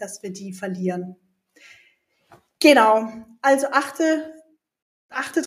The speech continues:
drauf, dass du Farben, Bilder, Texte so wählst und so auch für den Verkauf optimierst, dass sie einfach psychologisch funktionieren, dass sie, ja, psychologisch auch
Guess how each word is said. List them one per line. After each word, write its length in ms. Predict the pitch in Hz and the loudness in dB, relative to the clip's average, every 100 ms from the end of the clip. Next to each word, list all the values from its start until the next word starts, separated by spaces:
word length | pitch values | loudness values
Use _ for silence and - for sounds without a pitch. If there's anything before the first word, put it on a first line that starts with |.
| - | -2
drauf, 400 | 262 262 277 - - _ - | 2 2 0 -8 -20 _ -10
dass 260 | 226 220 - | -8 -8 -12
du 420 | 220 214 214 - _ _ | -10 -12 -12 -20 _ _
Farben, 400 | - 262 294 294 - 285 285 | -6 -2 -2 -4 -10 -12 -6
Bilder, 560 | 262 262 - 247 254 - | -6 -4 -6 -10 -12 -10
Texte 640 | 240 262 - 262 254 254 - _ | -10 -10 -10 -4 -4 -6 -20 _
so 360 | _ - 302 262 - | _ -6 -4 -4 -8
wählst 380 | 240 320 330 - | -6 -6 -6 -10
und 200 | - 240 | -18 -14
so 220 | 233 285 | -10 -8
auch 140 | 285 247 - | -8 -10 -14
für 160 | 254 | -12
den 220 | 233 226 233 _ | -10 -12 -14 _
Verkauf 400 | - - 277 294 _ | -12 -8 -8 -10 _
optimierst, 760 | _ - 214 214 269 349 349 - _ _ _ | _ -18 -14 -8 -6 -6 -10 -16 _ _ _
dass 160 | 226 - | -14 -12
sie 100 | 294 | -10
einfach 360 | 233 247 233 | -10 -10 -12
psychologisch 680 | - 226 240 - 339 349 349 | -12 -14 -14 -6 -4 -4 -6
funktionieren, 640 | 320 294 294 254 247 247 240 - - _ _ _ - | -6 -6 -6 -6 -4 -4 -4 -10 -18 _ _ _ -18
dass 220 | 220 - | -14 -10
sie, 240 | 240 226 220 | -10 -10 -10
ja, 160 | 240 | -10
psychologisch 680 | 240 240 233 240 247 254 - | -8 -8 -6 0 0 -2 -6
auch 300 | 226 - | -6 -8